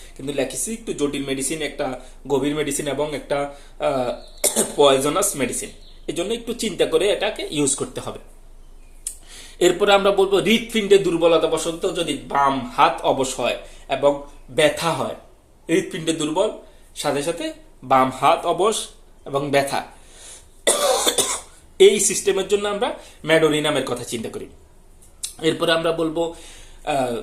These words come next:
রোগী, <coughs> রোগী, উম, পাতলা, চিকন চাকন রোগী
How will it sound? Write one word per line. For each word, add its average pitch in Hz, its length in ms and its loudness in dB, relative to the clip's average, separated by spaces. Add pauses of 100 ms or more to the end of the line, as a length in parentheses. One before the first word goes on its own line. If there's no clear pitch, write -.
(120)
রোগী, 175 340 4 (1500)
<coughs> - 1600 -6
রোগী, 156 420 0 (400)
উম, 139 400 -4
পাতলা, 139 360 2
চিকন 151 400 0
চাকন 143 400 -2
রোগী 147 420 -2